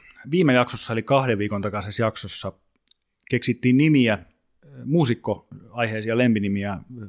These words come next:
liigapelaajille, ja siellä oli muun muassa Niklas Rainer Freeman ja niin edelleen. Yksi, ja si-, niin sit uskalsin väittää, että ne, näitä ei oikein ole nykyliigassa.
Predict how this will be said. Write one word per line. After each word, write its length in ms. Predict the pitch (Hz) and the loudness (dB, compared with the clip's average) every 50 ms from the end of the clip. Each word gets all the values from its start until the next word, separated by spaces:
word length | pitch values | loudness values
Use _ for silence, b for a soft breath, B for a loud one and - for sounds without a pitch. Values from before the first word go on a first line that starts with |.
| 95 | -10
liigapelaajille, 960 | 117 117 120 120 110 113 - - 135 127 120 107 92 92 92 90 92 92 90 92 | -4 0 2 2 2 0 0 2 2 2 2 2 0 -2 -6 -8 -8 -6 -6 -6
ja 160 | 92 90 - B B B B B B B B | -8 -8 -10 B B B B B B B B
siellä 240 | - - 107 104 104 | -8 -6 -4 -2 -2
oli 100 | 110 117 | 0 2
muun 180 | 117 117 110 | 2 0 0
muassa 540 | 110 110 104 104 - - - 113 101 101 98 | -2 -2 -4 -4 -6 -8 -6 -6 -6 -6 -6
Niklas 440 | 110 110 104 - 104 101 98 - - | -6 -8 -8 -8 -8 -10 -8 -8 -6
Rainer 320 | 110 107 104 104 104 101 | -4 -4 -2 -4 -4 -6
Freeman 600 | - - 123 127 123 120 110 107 107 104 101 - - | -6 -2 0 2 2 2 2 0 -4 -6 -10 -10 -10
ja 100 | 123 110 | -6 -2
niin 220 | 110 120 127 120 107 | 2 2 2 2 2
edelleen. 540 | 101 101 95 95 98 98 98 98 92 - _ b b b b b b b b b b b b _ _ _ _ _ - | 0 -2 -4 -6 -6 -6 -8 -8 -10 -12 _ b b b b b b b b b b b b _ _ _ _ _ -4
Yksi, 480 | - 160 160 - - - - - _ _ _ - | -4 -4 -4 -4 -8 -12 -12 -18 _ _ _ -4
ja 180 | 143 139 - - | -2 -2 -2 -2
si-, 120 | 131 147 170 | -2 -2 0
niin 160 | 165 151 143 | 0 0 0
sit 140 | 131 127 151 | 0 0 -2
uskalsin 400 | 151 135 - 135 127 135 131 123 | -2 0 2 0 2 4 4 4
väittää, 360 | 156 156 135 - - 117 110 | 4 2 2 2 0 0 0
että 240 | 107 - - 123 117 | 0 0 0 2 2
ne, 140 | 117 120 117 | 2 2 2
näitä 240 | 127 127 120 123 | 2 2 2 2
ei 80 | 120 120 | 2 2
oikein 220 | 120 120 123 120 127 | 2 0 -2 -2 0
ole 260 | 165 160 135 104 98 | 2 2 2 2 0
nykyliigassa. 760 | 101 101 - 107 95 87 85 82 76 - 76 - - - 85 | -4 -6 -4 -4 -4 -4 -6 -8 -8 -10 -10 -10 -12 -12 -14